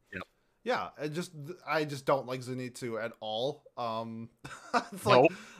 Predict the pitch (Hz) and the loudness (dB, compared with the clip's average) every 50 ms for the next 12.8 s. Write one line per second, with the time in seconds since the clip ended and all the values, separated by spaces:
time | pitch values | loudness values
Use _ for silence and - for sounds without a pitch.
0 | - - - 139 160 - - 151 175 180 165 - - - 170 151 175 196 214 240 | -20 -8 -2 0 0 0 6 6 6 6 6 4 4 4 6 6 8 6 6 4
1 | 254 254 233 214 208 196 196 - - _ _ - 180 - - 170 170 170 170 175 | 4 2 2 2 2 0 0 -4 -14 _ _ -20 -18 -10 -8 -6 -4 -4 -4 -4
2 | 175 175 175 175 175 170 156 139 - _ _ _ _ _ - - - 165 170 170 | -4 -2 -2 -2 -4 -4 -6 -8 -12 _ _ _ _ _ -20 -12 -6 -4 -4 -2
3 | 151 160 180 180 175 165 165 156 143 135 110 107 127 139 156 175 180 151 175 170 | 2 2 2 2 4 0 0 -2 -2 -6 -6 -6 -4 0 2 2 2 2 2 2
4 | 147 147 147 160 175 190 196 208 226 254 - - - - - _ - 180 170 165 | 2 2 2 2 0 -2 -4 -4 -4 -4 -6 -8 -16 -16 -18 _ -8 -6 -6 -4
5 | 165 170 165 156 156 160 156 151 156 147 - - 165 147 147 147 147 147 147 147 | -2 -2 -2 -2 0 0 0 0 0 -2 -2 0 2 4 6 6 4 4 0 -2
6 | - - - - - _ _ - 135 147 165 170 180 165 - - 147 151 165 175 | -6 -14 -14 -14 -14 _ _ -6 -2 0 2 2 2 0 -2 -2 0 0 0 2
7 | 175 165 - - - - 170 170 170 165 156 139 127 - - 160 151 147 - 156 | 0 2 2 2 2 2 0 -2 -2 -2 -2 -2 -2 -2 -2 -2 -2 -2 -4 -6
8 | 139 131 127 127 131 131 127 131 123 120 120 113 110 - _ _ _ _ _ _ | -6 -2 -2 0 0 0 -2 -4 -6 -6 -6 -10 -12 -14 _ _ _ _ _ _
9 | _ _ _ 123 135 139 131 127 123 - 123 107 107 127 123 127 127 127 127 127 | _ _ _ -20 -14 -8 -8 -8 -8 -8 -12 -10 -6 -6 -4 -2 -2 -2 -2 -4
10 | - - - - 147 180 214 233 285 302 254 240 240 220 233 214 160 131 117 113 | -6 -12 -6 2 4 6 6 6 4 2 4 4 4 6 4 2 0 -2 -10 -14
11 | - - 170 175 180 185 180 185 190 190 196 190 165 139 131 143 143 143 147 127 | -10 -6 -4 -2 -2 0 2 6 6 6 6 6 2 -2 -2 -2 -2 -2 -2 -4
12 | 107 110 120 143 165 180 185 185 - 208 214 220 233 220 - | -2 -4 -6 -6 -4 -6 -6 -4 -2 0 0 0 0 -2 -6